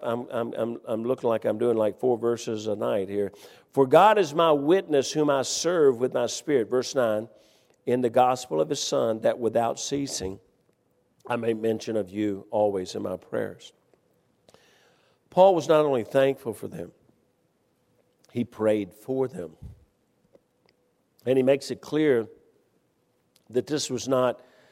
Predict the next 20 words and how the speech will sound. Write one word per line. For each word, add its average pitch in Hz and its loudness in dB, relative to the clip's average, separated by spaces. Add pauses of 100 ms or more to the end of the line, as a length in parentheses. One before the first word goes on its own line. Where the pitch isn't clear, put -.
(320)
smooth 147 -2
talking. 113 -6 (640)
By 107 0
the 104 -2
way 127 2
he, 117 -6 (800)
God 117 0
allows 120 2
him 104 -8
to 101 -6
write 117 -2
this 101 -4
is, 98 -12 (720)
he 110 -14
says, 110 -2
"For 123 -2
God 120 -2
is 117 -6
my 104 -8
witness." 90 -12